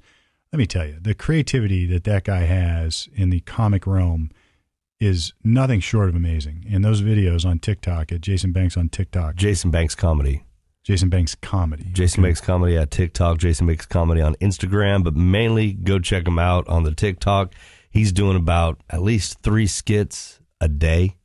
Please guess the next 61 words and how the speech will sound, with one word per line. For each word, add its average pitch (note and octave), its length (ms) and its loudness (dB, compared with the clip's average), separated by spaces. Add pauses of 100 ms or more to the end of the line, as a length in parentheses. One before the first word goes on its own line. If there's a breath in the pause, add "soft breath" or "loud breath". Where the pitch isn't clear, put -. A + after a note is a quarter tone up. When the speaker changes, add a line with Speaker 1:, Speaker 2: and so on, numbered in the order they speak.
(140)
Speaker 1:
And E2+ 200 -2
they F#2 160 0
are F#2+ 240 -4
hilarious. F2 960 -4
Speaker 2:
And, G2 280 2
I G2 120 2
mean, G2 180 4
he's F#2 260 4
really B2 300 2
working, G#2 480 2
though. C#2+ 240 0
I G2 80 -2
mean, G2+ 180 2
it's G2+ 140 2
not C3 220 2
just, A#2+ 260 -2
it's, G2 360 -2
and, G#2 420 0
and, G#2+ 240 2
and G#2 120 0
I G#2 120 2
like C3+ 320 2
reading C3 240 2
some A#2+ 180 -2
of G#2+ 40 0
the G2+ 60 -2
comments G2 440 0
that F2 100 0
I E2+ 60 2
see D#2 340 -4
when E2 140 -2
people F#2+ 240 0
know. E2 420 2 (480 soft breath)
They're F#2 100 0
like, E2+ 140 0
"Man, F2+ 300 2
how F2+ 180 2
do G#2 80 2
you F2 100 4
do F#2+ 220 2
that?" C2 300 -2 (680)
Speaker 1:
Yes. - 520 -4 (280)
Um, F#2+ 380 0
we A#2+ 100 4
were A2 80 2
talking G2+ 340 0
to G2 120 0
him F#2 80 2
about F2+ 300 0
it F2+ 120 -2
the F#2+ 80 -2
other F2+ 160 2
day F2 280 0
or F2+ 100 0
last F#2 300 -2
week F2+ 160 -2
here G2+ 80 2
in E2+ 60 2
the D#2 60 -2
studio, F2+ 600 0
and D#2+ 180 -4